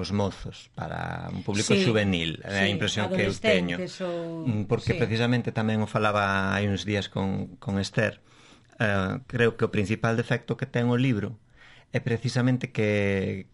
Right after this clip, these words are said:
Speaker 1: que Justin Gardner non consigue, eh, crear unha, mm, tensión narrativa intensa. Non,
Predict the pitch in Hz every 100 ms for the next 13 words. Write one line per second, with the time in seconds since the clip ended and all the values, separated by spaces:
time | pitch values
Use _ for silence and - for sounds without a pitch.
0 | - 101 110 - 117 117 120 110 107 -
1 | - 120 135 151 143 139 135 - 151 147
2 | 156 - - 104 98 98 95 95 92 -
3 | 127 127 127 120 127 131 - 127 117 113
4 | 127 - 135 131 143 127 120 131 101 95
5 | 87 - - - 90 101 107 107